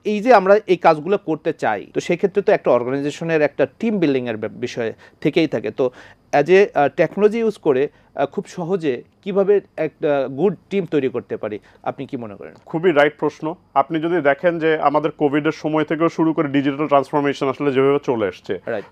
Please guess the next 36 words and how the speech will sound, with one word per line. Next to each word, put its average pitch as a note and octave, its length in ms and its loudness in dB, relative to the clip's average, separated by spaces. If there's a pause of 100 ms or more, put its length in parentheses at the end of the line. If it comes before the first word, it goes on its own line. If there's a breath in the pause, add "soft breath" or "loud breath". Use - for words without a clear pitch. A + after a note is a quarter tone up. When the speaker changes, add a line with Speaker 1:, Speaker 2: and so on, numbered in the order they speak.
Speaker 2:
So, D#3 80 0
আমাদের, E3+ 560 2 (400 soft breath)
আহ, C3 440 2 (140)
কার্যক্ষেত্রে F3 720 2
এখন F3+ 320 2
দেখা D3+ 260 2
যায় E3+ 180 4
যে F3 220 0 (420 soft breath)
আমাদের D3+ 500 2
ডিজিটাল D3+ 420 -2
ওয়ার্কস্পেস D#3+ 640 2
আসলে D#3 300 0
নিয়ে C#3 180 0
আসতে C3 260 -4
হবে। C3 260 0 (600 soft breath)
কোলাবোরেটিভ E3+ 640 4 (160)
টুলস F#3 380 -4
যেগুলো D3+ 400 4
আছে, B2 320 2
সেই D#3 220 -2
ধরনের D#3+ 280 -2
টুলসের E3 360 -2
ব্যবহার C#3+ 340 6
বাড়াতে C3 280 2
হবে, C3 220 0
because C#3+ 440 -2
Speaker 1:
রাইট। A#2+ 180 -8 (560)
Speaker 2:
পেপার F#3+ 340 2
ড্রিভেন G3 300 2
কোম্পানির F#3+ 540 2
কালচার E3 400 4
আসলে E3 280 2
এখন D#3+ 380 2 (220)
অনেক D#3+ 220 2
Speaker 1:
নাই। G#2 140 -6
Speaker 2:
পাস্ট। - 400 -2